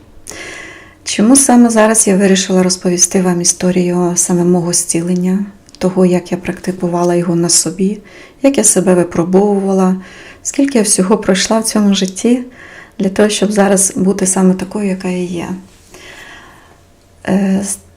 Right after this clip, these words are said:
раз на рік в моїй школі вищої інтеграції людини я проводжу курс "Цілитель".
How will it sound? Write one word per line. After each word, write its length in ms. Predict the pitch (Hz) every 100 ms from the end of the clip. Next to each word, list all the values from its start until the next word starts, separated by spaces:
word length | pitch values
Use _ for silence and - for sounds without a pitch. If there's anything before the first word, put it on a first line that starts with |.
| -
раз 400 | 202 208 302 -
на 100 | 262
рік 340 | 196 190 - - _ _ - - - 185
в 40 |
моїй 220 | 202 220 226
школі 420 | - 247 233 208 -
вищої 420 | - 196 202 - 214
інтеграції 540 | 208 214 208 - 220
людини 320 | 226 294 302
я 180 | 208 226
проводжу 540 | 240 220 220 240 220 214
курс 380 | 240 247 - -
"Цілитель". 680 | - - 226 196 190 -